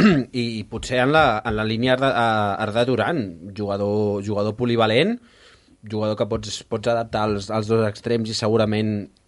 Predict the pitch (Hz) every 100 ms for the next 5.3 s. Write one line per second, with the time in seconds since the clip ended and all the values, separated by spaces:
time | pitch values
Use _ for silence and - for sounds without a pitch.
0 | _ _ _ 98 - 120 113 110 110 104
1 | - - 113 104 113 110 107 101 104 95
2 | 104 98 101 95 104 117 104 101 98 98
3 | 101 - 147 120 - 95 90 95 92 -
4 | - _ - - - 107 107 - 107 107
5 | 107 - 107